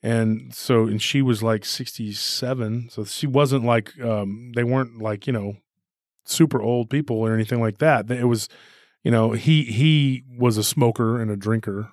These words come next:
you know, and, and, but he didn't drink a lot, but she said the smoking was a big problem. Um, but I would sometimes walk in there and I would smell cigarette smoke.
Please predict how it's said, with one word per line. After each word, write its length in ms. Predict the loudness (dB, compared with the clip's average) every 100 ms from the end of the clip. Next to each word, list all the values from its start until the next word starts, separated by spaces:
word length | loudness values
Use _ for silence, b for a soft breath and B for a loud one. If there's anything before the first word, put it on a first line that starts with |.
| -8
you 80 |
know, 120 | -6 -6
and, 260 | -4 -4
and, 200 | 0 2
but 100 | 6
he 100 | 8
didn't 240 | 8 6 4
drink 160 | 2
a 40 | 4
lot, 300 | 6 6 4
but 80 |
she 100 | 2
said 200 | 2 2
the 80 | 2
smoking 520 | 0 2 2 2 0
was 160 | -2 -2
a 60 | -2
big 220 | -4 -4
problem. 400 | -2 -2 -2 -6 b b b b b b _
Um, 240 | 2 4 4
but 180 | 2
I 140 | 2 2
would 160 | 2
sometimes 480 | 4 4 6 4 4
walk 300 | 4 4 4
in 140 | 2 4
there 280 | 4 4
and 140 | 4 4
I 80 | 2
would 120 | 2
smell 460 | 0 2 4 4
cigarette 540 | 0 -4 -6 -4 -6 -8
smoke. 400 | -8 -8 -8